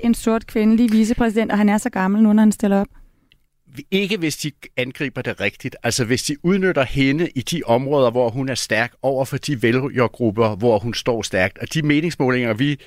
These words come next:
Speaker 2: Sara, jeg og alle os andre, kan, der følger med i det her, kan kigge ind i, er slet ikke detaljeret nok til, vi kan se det. Altså, hvis hun kan komme ned til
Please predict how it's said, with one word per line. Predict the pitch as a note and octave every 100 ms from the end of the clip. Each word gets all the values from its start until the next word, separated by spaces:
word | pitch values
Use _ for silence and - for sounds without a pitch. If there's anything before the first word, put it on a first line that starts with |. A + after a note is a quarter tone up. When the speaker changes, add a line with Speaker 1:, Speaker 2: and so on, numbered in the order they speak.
| -
Speaker 2:
Sara, | A#2 A#2 C3
jeg | G#2+
og | A2+ A2+
alle | A#2
os | A2+ G#2
andre, | G#2 A2+
kan, | B2 B2 -
der | G2+ G#2+ G#2+ G#2+ - -
følger | C3+ B2
med | A#2
i | B2
det | A#2+
her, | B2+
kan | A2 B2
kigge | - C#3
ind | B2+ A#2+
i, |
er | A2
slet | D#3+
ikke | D3
detaljeret | D#3+ - D3 D3+ F#3+ F3
nok | B2+ B2
til, | - D3
vi | A#2+
kan | -
se | A2 C#3 A2
det. | A2+ G#2+ - - -
Altså, | - C#3+
hvis | B2+ C#3
hun | - F#3+
kan | - F3
komme | - D#3 C#3+
ned | E3
til | - E3+